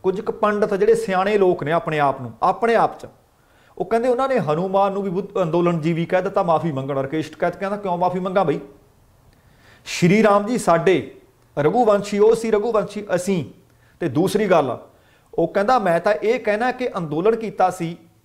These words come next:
ਉਹਨਾਂ ਨੇ ਵੀ, ਕਿਉਂਕਿ ਸ਼੍ਰੀਲੰਕਾ ਦੇ ਵਿੱਚ," ਕਹਿੰਦਾ, "ਨਾਨਕੇ ਥੋੜ੍ਹੀ ਸੀ ਉਹਨਾਂ ਦੇ। ਸ਼੍ਰੀਲੰਕਾ ਦੇ ਲੋਕਾਂ ਨੂੰ ਹੱਕ ਦਿਵਾਉਣ ਵਾਸਤੇ ਗਏ ਸੀ।" ਕਹਿੰਦੇ, "ਰਾਜ ਕਿਸੇ ਨੇ ਕਰਨਾ ਸੀ, ਪੂਛ ਨੂੰ ਅੱਗ ਹਨੂਮਾਨ ਨੇ ਲਵਾ ਲਈ।"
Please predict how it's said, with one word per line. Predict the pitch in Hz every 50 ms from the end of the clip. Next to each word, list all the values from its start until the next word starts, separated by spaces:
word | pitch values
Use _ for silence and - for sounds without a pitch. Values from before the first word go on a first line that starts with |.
| _ _ _
ਉਹਨਾਂ | 175 196 240 254 214
ਨੇ | 165 143
ਵੀ, | 127 131 143 - - _ _ _ _ _ _ _ _ _ _ _ _ _
ਕਿਉਂਕਿ | 165 160 165 165 233 233
ਸ਼੍ਰੀਲੰਕਾ | 233 - 185 180 190 196 196 196 196 220 214
ਦੇ | 220
ਵਿੱਚ," | 214 208 208
ਕਹਿੰਦਾ, | - 226 226 226
"ਨਾਨਕੇ | 233 196 180 175 180 175 185 196
ਥੋੜ੍ਹੀ | - 165 220 233
ਸੀ | 202 262
ਉਹਨਾਂ | 269 269
ਦੇ। | 247 247 226 226 - - - _ _ _ _ _ _ _ _ _ _ _
ਸ਼੍ਰੀਲੰਕਾ | - - - 165 165 170 214 220 220 202 202 196 196 233 233
ਦੇ | 247 247
ਲੋਕਾਂ | 220 202 202 202 220 240
ਨੂੰ | 254 247 175 175
ਹੱਕ | 185 185 - 226
ਦਿਵਾਉਣ | 214 226 220 220 220 202
ਵਾਸਤੇ | 208 208 202 202 - 214 196
ਗਏ | 160 156 151
ਸੀ।" | 151 - 175
ਕਹਿੰਦੇ, | 170 - 220 247 233
"ਰਾਜ | 202 190 202 196 -
ਕਿਸੇ | - 202 - 196
ਨੇ | 196 208
ਕਰਨਾ | 208 - 214 208 220 233
ਸੀ, | 220 233 233
ਪੂਛ | 226 - 214 208 202 202 208
ਨੂੰ | 202 208 220
ਅੱਗ | 208 - 208
ਹਨੂਮਾਨ | 190 180 170 151 156 156 156
ਨੇ | 151 151
ਲਵਾ | 151 151 151
ਲਈ।" | 147 156